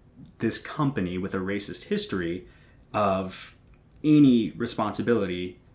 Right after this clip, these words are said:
for bias in the people that they hire, because it's a computer doing it. So this team, they build the A I, they feed that historical data in,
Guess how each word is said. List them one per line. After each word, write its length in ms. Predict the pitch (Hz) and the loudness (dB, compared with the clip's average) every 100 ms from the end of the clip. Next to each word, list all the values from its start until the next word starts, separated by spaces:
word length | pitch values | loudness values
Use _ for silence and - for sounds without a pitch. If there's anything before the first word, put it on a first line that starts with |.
| _ | _
for 640 | - - 95 92 87 90 - - | -16 -6 -4 -4 -4 -8 -6 2
bias 560 | 120 95 85 - - | 4 2 -2 -4 -4
in 120 | 110 | -2
the 60 | 101 | -2
people 280 | 98 90 90 | -4 -6 -6
that 100 | 85 | -4
they 140 | 82 | -6
hire, 420 | 135 131 - - - | -4 -4 -4 -10 -12
because 240 | - - | -8 -6
it's 100 | 180 | -6
a 40 | - | -6
computer 340 | 123 240 117 | -4 0 0
doing 280 | 85 - - | -2 -8 -14
it. 140 | - _ _ _ _ _ _ - | -18 _ _ _ _ _ _ -2
So 340 | - 165 151 | 6 6 6
this 260 | 139 151 - | 2 0 0
team, 320 | - 117 110 | 2 4 4
they 120 | 110 | 2
build 180 | 120 131 | 4 4
the 140 | 127 | 4
A 140 | 110 95 | 4 2
I, 200 | 92 92 | 0 0
they 140 | 98 | -4
feed 260 | - 139 131 | 0 2 2
that 160 | - | 0
historical 480 | 123 - 110 113 110 | -2 -2 0 0 -2
data 340 | 98 90 85 | -4 -4 -4
in, 300 | 85 87 87 | -6 -6 -8